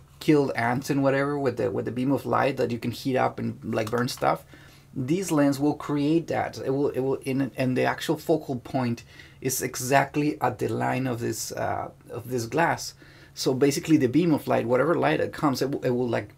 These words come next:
focus into there. So let me go ahead and take this guy out and show you what can happen <laughs> if you, uh, leave it like that.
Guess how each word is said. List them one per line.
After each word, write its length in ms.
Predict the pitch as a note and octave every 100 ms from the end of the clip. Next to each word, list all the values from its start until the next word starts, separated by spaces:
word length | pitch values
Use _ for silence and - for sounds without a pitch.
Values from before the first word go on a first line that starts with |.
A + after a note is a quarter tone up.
| -
focus 380 | - C#3+ C#3+ -
into 200 | A#2+ B2
there. 300 | A#2 C#3 B2+ - - - -
So 220 | - - C#3+
let 180 | C#3+
me 80 | D#3+
go 140 | E3+ F3
ahead 180 | F#3+
and 120 | F3 D#3+
take 160 | F3
this 180 | D#3 C#3
guy 240 | - D3
out 400 | C3+ C3 A#2 B2+ - - - - - - - - - - - - -
and 200 | C#3+ C#3
show 300 | - - F3
you 160 | F3 C#3+
what 360 | C3+ C#3 -
can 240 | - F#3+ E3+
happen 580 | E3 - - A2 A#2 - - - -
<laughs> 960 | D#3 - D3+ - - - - - C3
if 260 | - C#3 C3
you, 640 | B2 C#3 C#3+ D3 D3+ C#3+
uh, 260 | - B2 A#2+
leave 200 | B2+ E3+
it 60 | C#3+
like 200 | A#2 A2+
that. 220 | G#2 -